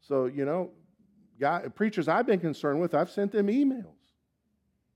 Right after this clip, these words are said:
You don't hear me mentioning them up here because that is, that's a bad witness. <laughs> All they have to do is just quote us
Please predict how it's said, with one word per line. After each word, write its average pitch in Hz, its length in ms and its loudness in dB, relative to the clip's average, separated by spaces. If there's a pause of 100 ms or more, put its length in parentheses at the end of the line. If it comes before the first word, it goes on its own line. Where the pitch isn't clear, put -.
(200)
You 135 100 -4
don't 165 140 0
hear 190 140 2
me 196 120 2
mentioning 180 480 0
them 170 200 0
up 175 180 -2
here 220 340 -4 (480)
because 170 400 -2
that 233 260 2
is, 170 560 0 (1040)
that's 185 600 -2
a 233 80 2
bad 214 480 2
witness. 185 640 -4 (1200)
<laughs> 170 80 -10 (1300)
All 202 260 4
they 208 100 6
have 214 180 4
to 202 100 -2
do 226 220 4
is 196 100 4
just 196 240 2
quote 240 300 6
us 294 540 0